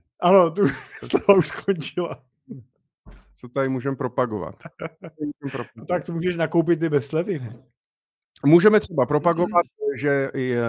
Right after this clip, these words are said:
Speaker 2: já jsem dnes vydal svůj historický druhý newsletter. Takže
Speaker 1: Oh.
Speaker 2: vzoru, ale zatímco ty máš asi čtyři sta osmdesát pět tisíc před, jakoby před odběratelů,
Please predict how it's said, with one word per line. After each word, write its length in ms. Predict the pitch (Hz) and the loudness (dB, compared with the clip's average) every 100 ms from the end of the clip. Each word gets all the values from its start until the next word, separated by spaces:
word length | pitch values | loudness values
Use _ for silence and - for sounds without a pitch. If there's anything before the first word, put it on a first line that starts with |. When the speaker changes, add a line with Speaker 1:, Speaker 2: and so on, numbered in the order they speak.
| 113 | -2
Speaker 2:
já 320 | 117 131 135 | 0 2 2
jsem 380 | 139 139 135 139 - | 2 -2 -2 -4 -10
dnes 380 | 110 127 131 | -6 -4 -4
vydal 460 | 120 127 131 123 131 _ _ | -4 -2 0 -2 -4 _ _
svůj 400 | - 113 113 117 | -20 -14 -10 -10
historický 600 | 113 113 127 123 - 113 | -10 -12 -8 -8 -8 -6
druhý 380 | 123 131 151 139 | -2 0 -2 -6
newsletter. 540 | 131 139 131 139 160 170 _ _ _ _ _ _ _ _ _ _ _ - | -10 -12 -14 -14 -18 -20 _ _ _ _ _ _ _ _ _ _ _ -12
Takže 260 | 107 104 113 | -12 -8 -8
Speaker 1:
Oh. 360 | 110 104 101 113 _ 156 156 | -8 -14 -16 -20 _ -4 0
Speaker 2:
vzoru, 400 | 139 131 151 165 - - | 2 2 0 -2 -10 -4
ale 160 | 143 | -2
zatímco 440 | 156 165 190 - 175 | 0 0 -2 0 0
ty 140 | 165 | 2
máš 260 | 156 151 - | 2 2 2
asi 380 | 135 127 131 110 | 0 0 -4 -4
čtyři 340 | - 143 151 | -6 -6 -6
sta 200 | 147 160 | -2 -2
osmdesát 580 | 135 - 151 143 - 139 | -2 -2 -4 -2 0 0
pět 200 | - 139 | 0 -6
tisíc 440 | - 127 - 131 | -4 -8 -6 -12
před, 240 | - 113 113 123 117 | -12 -20 -16 -8 -8
jakoby 300 | 113 117 113 | -8 -10 -12
před 240 | - - - - - _ _ _ _ _ _ _ | -12 -10 -10 -10 -16 _ _ _ _ _ _ _
odběratelů, 960 | 123 127 156 160 156 160 160 165 180 | -2 4 6 6 4 2 4 2 0